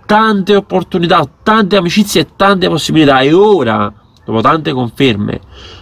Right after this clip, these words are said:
non ci ferma più nessuno.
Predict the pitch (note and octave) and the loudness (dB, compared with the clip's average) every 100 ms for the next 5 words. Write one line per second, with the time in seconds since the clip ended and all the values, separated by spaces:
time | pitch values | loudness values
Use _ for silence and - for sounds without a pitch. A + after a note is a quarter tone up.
0 | - - C3 D#3 E3+ D#3+ - F3+ E3 - | -16 -2 2 4 2 0 -2 0 -2 0
1 | F#3+ G3+ F#3 D#3+ C#3 C#3 C3+ - D#3+ F#3+ | 2 2 2 0 -2 0 -2 -4 0 2
2 | G#3 G3+ E3+ F#3+ F#3+ - - G#3 A3 G#3+ | 4 2 0 0 0 -2 -2 2 4 4
3 | F3 A#2+ G#2 - | 4 2 -2 -4